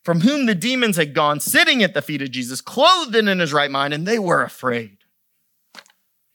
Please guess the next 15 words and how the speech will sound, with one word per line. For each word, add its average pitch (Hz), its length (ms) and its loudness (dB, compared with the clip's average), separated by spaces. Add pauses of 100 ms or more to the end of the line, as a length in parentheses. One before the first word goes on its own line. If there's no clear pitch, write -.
(400)
And 123 180 -4
those 214 520 2
who 139 80 -4
had 113 200 -6
seen 226 400 0
it 190 180 0
told 202 440 2
them 214 220 2
how 156 180 0
the 123 120 -4
demon-possessed 208 1120 -2
man 170 540 -2
had 127 260 -10
been 120 320 -8 (280)
healed. 123 440 -6